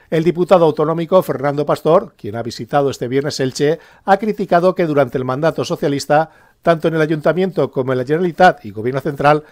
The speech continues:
no se ha invertido ni un euro en la línea Alicante-Elche-Murcia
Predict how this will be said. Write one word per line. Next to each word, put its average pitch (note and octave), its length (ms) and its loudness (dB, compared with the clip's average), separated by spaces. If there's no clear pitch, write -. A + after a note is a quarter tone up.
no E3+ 200 -2
se - 140 0
ha - 20 2
invertido E3+ 500 0
ni D3+ 140 -2
un C#3 80 -4
euro D3+ 220 0
en E3 60 2
la C3+ 60 2
línea C3 260 0
Alicante-Elche-Murcia C3 1160 -2